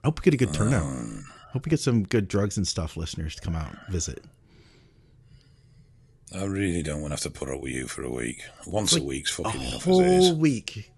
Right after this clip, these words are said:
Speaker 1: we're gonna get to spend together. I
Speaker 2: I'm
Speaker 1: can't
Speaker 2: gonna be
Speaker 1: wait.
Speaker 2: ill.
Speaker 1: Guys, we appreciate you
Speaker 2: I
Speaker 1: hanging
Speaker 2: might
Speaker 1: out
Speaker 2: just,
Speaker 1: with us.
Speaker 2: I might just have a heart attack that week.
Speaker 1: Try not to. Put it off at least just one more week. Okay?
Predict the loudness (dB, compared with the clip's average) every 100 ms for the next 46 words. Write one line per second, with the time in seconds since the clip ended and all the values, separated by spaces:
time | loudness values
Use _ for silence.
0 | -10 -6 -4 -4 0 0 0 -6 -6 -6
1 | -8 -8 -10 -12 -18 -20 -20 -20 -20 -18
2 | -16 -14 -10 -8 -6 -2 2 4 4 2
3 | 0 -2 -6 -12 -18 -18 -18 -20 -20 -20
4 | -20 -20 -20 -20 -20 -20 -14 -10 -8 -10
5 | -14 -16 -20 6 8 12 10 10 8 6
6 | 6 8 8 10 8 4 2 -2 -6 -14
7 | -14 -16 -18 -20 _ _ -16 -16 -16 -6
8 | 2 2 4 2 0 -2 -4 -4 -6 -8
9 | -12 -10 -10 -10 -18 -20 _ _ -4 2
10 | 4 4 2 0 -2 -2 -6 -8 -10 -16
11 | -20 _ 4 6 6 4 0 4 4 4
12 | 2 0 2 2 2 0 0 0 0 -4
13 | -8 -16 -18 _ _ _ _ _ -4 2
14 | 2